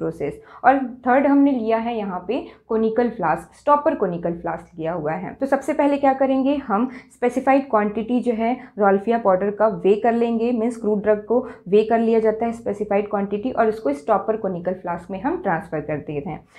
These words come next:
तो आप यहाँ पे देख सकते हैं हमने पाउडर क्रूड ड्रग को कोनिकल फ्लास्क में ट्रांसफ़र कर दिया। अब इसके बाद क्या करेंगे, इसके बाद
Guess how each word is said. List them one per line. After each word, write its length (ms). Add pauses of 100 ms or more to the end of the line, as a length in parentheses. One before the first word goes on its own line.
(120)
तो 60
आप 120
यहाँ 120
पे 60
देख 140
सकते 260
हैं 100
हमने 380 (240)
पाउडर 280
क्रूड 280
ड्रग 200
को 120
कोनिकल 380
फ्लास्क 360
में 160
ट्रांसफ़र 420
कर 140
दिया। 260 (340)
अब 140
इसके 200
बाद 200
क्या 140
करेंगे, 380
इसके 300
बाद 240